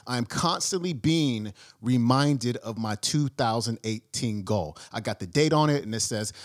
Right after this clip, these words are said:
"I am so happy and grateful now that,"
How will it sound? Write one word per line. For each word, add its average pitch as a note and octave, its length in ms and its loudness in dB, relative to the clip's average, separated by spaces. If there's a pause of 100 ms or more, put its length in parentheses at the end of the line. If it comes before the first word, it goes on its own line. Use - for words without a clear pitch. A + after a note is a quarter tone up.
(120)
"I A#2 140 -2
am A2 80 -4
so F3 340 2
happy D3 400 2
and B2+ 100 0
grateful D3 520 2
now C3+ 520 2
that," C3+ 340 2